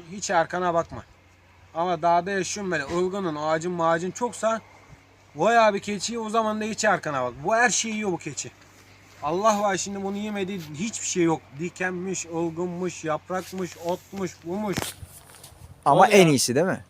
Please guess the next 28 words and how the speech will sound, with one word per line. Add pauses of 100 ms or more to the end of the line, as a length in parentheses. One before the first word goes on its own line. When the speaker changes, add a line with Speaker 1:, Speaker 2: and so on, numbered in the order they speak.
(160)
Speaker 1:
Ya
tabii
en
iyisi
o
konuda
iyi
ama
şimdi
şöyle
düşün
yani,
şurada
üç
dört
dönüm
yerim
var. (480)
Speaker 2:
Evet. (100)
Speaker 1:
Keçi (720)
yerde
ot
yemeyi
çok
sevmiyor
ki
kardeşim. (1600)
Speaker 2:
Evet.